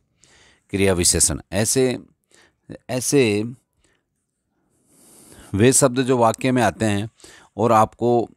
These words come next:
किसी भी कार्य के संपन्न होने का समय का बोध कराएं, वो adverb of time कहलाएंगे दोस्तों। और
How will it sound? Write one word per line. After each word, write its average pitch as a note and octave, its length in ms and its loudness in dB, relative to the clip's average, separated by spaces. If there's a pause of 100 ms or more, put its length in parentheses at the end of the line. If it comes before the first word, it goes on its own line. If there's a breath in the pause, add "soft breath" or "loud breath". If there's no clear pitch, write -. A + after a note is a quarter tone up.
(140)
किसी C3+ 240 -4
भी C#3 120 -2
कार्य A#2+ 300 0
के A#2+ 100 -4
संपन्न A#2 360 -4
होने A#2+ 180 -2
का A#2+ 100 -2
समय A2+ 320 -2
का A#2 140 0
बोध A2 240 -2
कराएं, G2 380 -4 (540 soft breath)
वो G#2+ 520 2 (360)
adverb G#2 460 -2
of A2+ 160 0
time F2+ 280 -4
कहलाएंगे A2+ 400 -4
दोस्तों। A#2 400 -6 (460 soft breath)
और F#2+ 140 -8